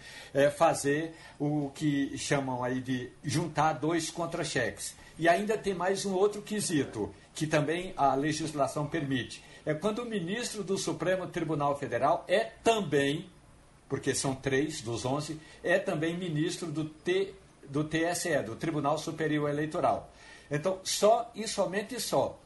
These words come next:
A portaria do presidente Jair Bolsonaro,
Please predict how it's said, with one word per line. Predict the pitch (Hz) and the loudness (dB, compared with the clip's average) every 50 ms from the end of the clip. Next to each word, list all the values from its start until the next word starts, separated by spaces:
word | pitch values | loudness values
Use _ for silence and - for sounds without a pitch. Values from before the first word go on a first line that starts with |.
| - - - - - | -20 -20 -20 -14 -6
A | - 156 175 | 0 0 0
portaria | 175 - 247 269 262 - - 208 165 120 117 151 185 170 143 120 113 | 0 2 0 0 0 0 -2 -2 -2 0 -2 -2 0 2 2 2 2
do | 104 110 135 131 | 0 0 -2 0
presidente | - 147 151 135 117 139 135 135 131 135 131 - 117 | 0 -2 -2 0 -2 -2 0 0 0 -2 -2 -4 -2
Jair | - - 117 120 117 | 2 2 2 2 0
Bolsonaro, | 101 110 110 101 - - 98 101 135 170 175 127 101 | -2 -2 -2 -2 -2 -4 -2 0 2 2 2 0 -4